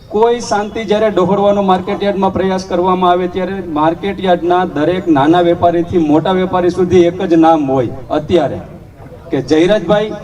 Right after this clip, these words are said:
હવે ગણેશભાઈ. જ્યારે જ્યારે ગણેશભાઈ કે જયરાજભાઈ આવો યાર્ડમાં અઘટિત ઘટના બને, કોઈ દાદાગીરી, લુખાગીરી, કોઈ ખેડૂતોને, મજૂરોને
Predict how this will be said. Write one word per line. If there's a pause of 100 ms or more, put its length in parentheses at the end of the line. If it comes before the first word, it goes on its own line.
(580)
હવે
ગણેશભાઈ. (760)
જ્યારે
જ્યારે
ગણેશભાઈ
કે
જયરાજભાઈ
આવો
યાર્ડમાં
અઘટિત
ઘટના
બને,
કોઈ
દાદાગીરી,
લુખાગીરી,
કોઈ
ખેડૂતોને,
મજૂરોને